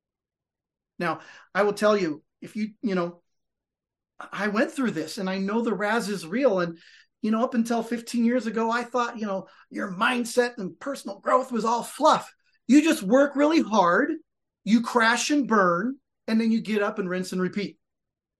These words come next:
That's a typical real estate agent. I know, I've been there.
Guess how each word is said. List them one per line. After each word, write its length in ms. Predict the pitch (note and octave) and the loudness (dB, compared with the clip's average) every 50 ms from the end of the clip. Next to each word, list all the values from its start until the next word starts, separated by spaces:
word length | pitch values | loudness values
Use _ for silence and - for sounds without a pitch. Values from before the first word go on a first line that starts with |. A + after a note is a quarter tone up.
| _ _ _ _ _ _ _ _ _ _ _ _ _ _ _ _ | _ _ _ _ _ _ _ _ _ _ _ _ _ _ _ _
That's 220 | - D#3+ F3 - - | -4 -4 -4 -4 -6
a 40 | D#3 | -2
typical 380 | - G#3 G#3 G3 - - F#3 | -2 -2 -2 -2 -4 -2 0
real 200 | F3 G#3 G#3+ F3+ | 2 2 2 0
estate 240 | - - F#3+ D#3+ D#3 | 0 -2 -4 -4 -2
agent. 220 | D3 C3+ B2+ - _ _ _ _ _ _ _ _ _ _ _ _ _ _ _ _ _ _ _ _ | -4 -6 -8 -12 _ _ _ _ _ _ _ _ _ _ _ _ _ _ _ _ _ _ _ _
I 140 | D3+ F3+ A3 | -2 0 2
know, 160 | A3 G3 G3 | 4 4 4
I've 200 | G3 G3 F#3+ F#3+ | 4 4 2 2
been 180 | F#3+ G#3+ A#3 A3+ | 0 2 2 2
there. 220 | G3+ D#3 C3+ C#3+ | 0 -2 -4 -10